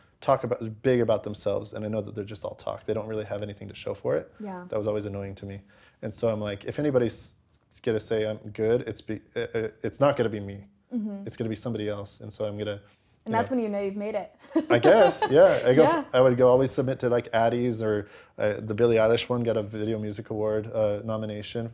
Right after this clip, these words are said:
Speaker 1: by M T V, and I'm like, "Well," that was the moment I'm like, Oh,
Speaker 2: Yeah,
Speaker 1: I
Speaker 2: you
Speaker 1: think
Speaker 2: went to the
Speaker 1: I,
Speaker 2: M T V Awards.
Speaker 1: I went to the M T V Music Awards. I'm like, "I think maybe now I've kind of made it." But,
Speaker 2: Yeah.
Speaker 1: but I still felt like an imposter. I'm like, "Oh, if they only knew what I actually did on this music video, they wouldn't be giving me this, this award." You know what I mean?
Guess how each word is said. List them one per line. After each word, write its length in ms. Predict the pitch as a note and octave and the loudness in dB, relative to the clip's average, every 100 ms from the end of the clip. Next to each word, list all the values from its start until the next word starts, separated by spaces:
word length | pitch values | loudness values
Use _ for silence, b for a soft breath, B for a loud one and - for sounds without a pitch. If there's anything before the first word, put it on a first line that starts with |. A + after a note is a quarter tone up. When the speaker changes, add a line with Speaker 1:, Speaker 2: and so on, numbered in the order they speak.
| _ | _
Speaker 1:
by 100 | - G#2 | -6 -6
M 160 | G#2+ | -6
T 140 | G#2 A2 | -6 -6
V, 200 | G#2 A2+ | -6 -6
and 100 | A#2 | -4
I'm 40 | |
like, 180 | G2+ G2 | -6 -4
"Well," 260 | A2+ A#2+ G#2 - | -2 -2 -4 2
that 120 | D3 | 4
was 100 | D3 | 4
the 40 | |
moment 240 | A#2+ A#2+ A#2 | 2 0 -2
I'm 100 | A2+ | -2
like, 260 | A2 - - | -4 -6 -6
Oh, 120 | F3 | -4
Speaker 2:
Yeah, 80 | D4 | 2
Speaker 1:
I 20 | |
Speaker 2:
you 120 | E4+ F4+ | 4 4
Speaker 1:
think 0 | |
Speaker 2:
went 100 | G4+ | 6
to 40 | |
the 60 | - | 6
Speaker 1:
I, 20 | |
Speaker 2:
M 80 | D#4 | 6
T 100 | D#4+ | 2
V 160 | C#4 G4 | 2 2
Awards. 340 | C4+ G3 E3+ | 4 4 4
Speaker 1:
I 40 | C#3+ | 4
went 120 | E3 | 6
to 60 | |
the 60 | D#3+ | 6
M 80 | D#3 | 4
T 120 | D3+ | 2
V 140 | C#3+ | 2
Music 300 | C#3+ D3 D3 B2+ | 2 0 -2 0
Awards. 220 | A2+ G#2 | 0 0
I'm 60 | A2+ | -2
like, 160 | A2 A#2+ | -2 -4
"I 40 | |
think 300 | - - - | -6 -6 -6
maybe 320 | A#2 B2+ D3 C#3 | -2 0 2 0
now 180 | C3 B2+ | 2 4
I've 180 | A#2+ - | 4 0
kind 180 | A#2 | -8
of 80 | A2 | -6
made 200 | G#2 G2+ | -6 -8
it." 120 | F#2+ - _ | -10 -18 _
But, 80 | - _ B2 | -20 _ -4
Speaker 2:
Yeah. 280 | A#3+ - - - _ b b b | 2 2 2 -8 _ b b b
Speaker 1:
but 100 | - | 4
I 40 | B2 | 4
still 160 | - | 4
felt 160 | E3 E3 | -2 2
like 120 | E3 | 2
an 40 | D#3+ | 0
imposter. 420 | D3 D#3 D#3+ C3 | -4 -4 -4 -4
I'm 100 | A#2+ | -4
like, 160 | A2 G#2+ _ | -4 -8 _
"Oh, 180 | A#2+ A2 | -10 -8
if 140 | A2+ | -8
they 100 | C3+ | -2
only 180 | C3+ B2+ | -2 -2
knew 200 | A2+ C#3 | -4 -2
what 100 | A2+ | -2
I 80 | A2+ | 0
actually 280 | A2+ - A2+ | -2 -4 -4
did 120 | C#3+ | -2
on 100 | B2 | -2
this 100 | A2 | -6
music 240 | A#2 A2+ A2+ | -8 -6 -2
video, 220 | B2 A2+ | 0 2
they 100 | B2+ | 4
wouldn't 180 | D3+ C#3 | 4 4
be 60 | |
giving 320 | A#2+ D3+ C#3 A#2 | 2 2 0 -2
me 80 | |
this, 140 | A#2+ - | -6 -8
this 280 | A#2+ A#2 C3 | -6 -4 -2
award." 340 | C#3 C3+ G2 | 0 0 0
You 60 | G#2+ | -6
know 80 | |
what 80 | G#2 | -6
I 40 | G#2 | -8
mean? 200 | G#2+ | -10